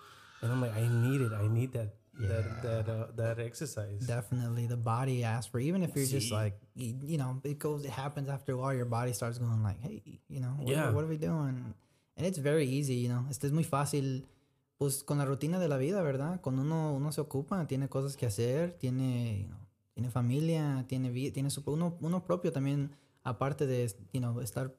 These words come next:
Speaker 2: con su familia, también eres una persona, tiene esa persona que vivir como un individual, ¿verdad? Hacer sus
Speaker 1: Yeah, yeah,
Speaker 2: cosas
Speaker 1: yeah.
Speaker 2: y, pues, ¿cuánto tiempo te queda, bro? You know, después de, de hacer tu trabajo, de cuidar a tu familia, ¿cuánto tiempo te queda para ti como un individual?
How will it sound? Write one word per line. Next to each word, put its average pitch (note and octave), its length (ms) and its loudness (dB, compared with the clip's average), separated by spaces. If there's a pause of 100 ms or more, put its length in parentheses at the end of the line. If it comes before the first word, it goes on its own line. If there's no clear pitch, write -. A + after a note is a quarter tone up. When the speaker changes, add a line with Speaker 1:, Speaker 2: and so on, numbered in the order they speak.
Speaker 2:
con C3+ 140 -2
su A#2 60 -6
familia, C3 380 0
también B2+ 300 -2
eres B2+ 140 -2
una C3 180 -2
persona, C#3 460 0
tiene B2+ 300 2
esa B2+ 180 -2
persona B2 420 0
que A#2+ 320 -2 (500)
vivir D3 540 2 (380)
como C3+ 240 4
un D#3+ 100 4
individual, C#3+ 500 2
¿verdad? B2+ 400 0
Hacer C3+ 200 0
sus B2 80 2
Speaker 1:
Yeah, B2 140 4
yeah, - 60 4
Speaker 2:
cosas C#3+ 260 2
Speaker 1:
yeah. B2+ 80 2
Speaker 2:
y, A#2+ 200 -2 (400)
pues, A#2 140 0
¿cuánto C#3 240 0
tiempo D3+ 260 0
te C#3 140 0
queda, D#3 300 0
bro? C3+ 280 2
You C3 80 2
know, C3 160 0
después C#3 380 0
de, B2+ 460 0
de B2 220 -4 (140)
hacer C#3 220 -4
tu D3 60 -6
trabajo, C3+ 440 0
de B2+ 100 0
cuidar B2+ 200 0
a C3 60 -2
tu C3 80 -2
familia, B2 460 2
¿cuánto C3 240 -4
tiempo C3 280 0
te B2+ 100 -2
queda B2+ 340 0
para A#2+ 240 0
ti C#3+ 140 2
como C3 180 0
un C3 80 2
individual? C3 600 2